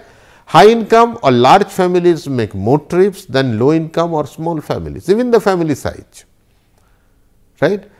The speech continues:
So, everything else is same, but the family size, one place only husband, wife live mostly maybe in, in those areas, right. And in another area you find more of the traditional, you know, uh,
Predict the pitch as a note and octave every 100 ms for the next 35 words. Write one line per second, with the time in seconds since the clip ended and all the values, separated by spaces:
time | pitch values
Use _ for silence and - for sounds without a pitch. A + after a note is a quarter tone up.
0 | _ - D3+ D#3 A3 A3+ G#3+ G3+ F#3+ F#3+
1 | - G3 C3 F#2+ E2 _ - C3 C#3+ D#3
2 | D#3+ F#3+ G3 F#3+ F3 C#3 B2+ - _ _
3 | _ C3 D3 F3+ E3 F3+ D#3 C3 - _
4 | _ _ _ - D3+ D#3 E3 D3+ - C3
5 | B2+ D3 D#3 D3 C#3+ C#3 A#2 B2 A2+ -
6 | - A2+ B2+ B2 - G2+ F#2+ - _ A#2
7 | A2+ G2 G#2+ G#2+ - A#2+ G#2+ A#2+ G#2+ -
8 | _ B2+ G#3+ G3 - - - - _ D3
9 | C#4+ - - _ _ _ _ _ _ -
10 | D3+ F3 F3+ E3 - D#3 E3+ E3+ E3 C3
11 | C#3+ D3+ D#3 D3+ C#3+ B2+ C#3 C3+ C#3 D#3
12 | D3+ C3 D3 - C3+ D#3 - D3+ D3 C#3
13 | C3 - - - - - - - A#2 A#2
14 | A2+ G2 - _ _ _ - G2+ G2